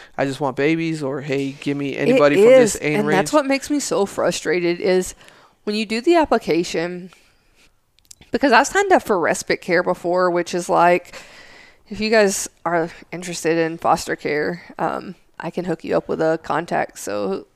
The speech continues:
Speaker 2: reach out if you're interested here in San Angelo. But
Speaker 1: Yeah. And we're not trying to dissuade anybody from,
Speaker 2: No,
Speaker 1: is
Speaker 2: we're
Speaker 1: that a
Speaker 2: not
Speaker 1: word, dissuade?
Speaker 2: Dissuade, yeah.
Speaker 1: Like, from fostering. Like, you should foster. If anything,
Speaker 2: Yes.
Speaker 1: everybody needs to foster. It's just, it,
Speaker 2: Our
Speaker 1: uh,
Speaker 2: personal.
Speaker 1: per-,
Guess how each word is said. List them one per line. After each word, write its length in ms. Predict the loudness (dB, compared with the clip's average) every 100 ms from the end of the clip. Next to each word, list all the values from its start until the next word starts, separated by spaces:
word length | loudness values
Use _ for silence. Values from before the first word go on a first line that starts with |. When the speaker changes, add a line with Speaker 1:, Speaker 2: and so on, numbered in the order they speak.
| -6
Speaker 2:
reach 260 | -4 0
out 180 | 2 2
if 160 | 0 -4
you're 160 | -6 -6
interested 500 | -10 -12 -8 -4 -4
here 160 | -4
in 80 | -4
San 160 | -6 -4
Angelo. 400 | -4 -4 -6 -2
But 200 | 0 -2
Speaker 1:
Yeah. 60 | -2 0
And 120 | 2
we're 80 | 2
not 200 | 2 -2 _ _ _
trying 340 | -4 -2 -2
to 100 | -4
dissuade 360 | -6 -4 -2 -2
anybody 340 | -2 -2 -4
from, 380 | -2 -6 -6 -2
Speaker 2:
No, 320 | 2 4 4
Speaker 1:
is 60 | 4
Speaker 2:
we're 60 | 4
Speaker 1:
that 100 | 4
a 40 |
Speaker 2:
not 80 | 2
Speaker 1:
word, 140 | 0
dissuade? 360 | -4 -10 -8 -4
Speaker 2:
Dissuade, 440 | -4 -4 -8 -8 -6
yeah. 180 | -8 -8 -8
Speaker 1:
Like, 200 | -4 -4
from 460 | -4 -4 -4 -10 -20 -20
fostering. 640 | -6 -2 -2 -2 -6 -2
Like, 240 | -4 -4
you 100 | -8
should 480 | -6 -4 2 4 4
foster. 440 | 2 0 0 -6 -4
If 100 | -2
anything, 340 | 0 2 0
Speaker 2:
Yes. 120 | -2 -12 -20 _ _
Speaker 1:
everybody 500 | 0 2 2 2 0
needs 160 | -4 -10
to 60 | -4
foster. 500 | -2 -2 -4 -10 -6
It's 200 | -6 -4
just, 300 | -2 -2 -4 -20 -20 -20 -20 _ _ _ _ _ _ _
it, 120 | 0 2
Speaker 2:
Our 80 |
Speaker 1:
uh, 40 | 2
Speaker 2:
personal. 500 | 0 -4 -4 -6 -2
Speaker 1:
per-, 120 | -2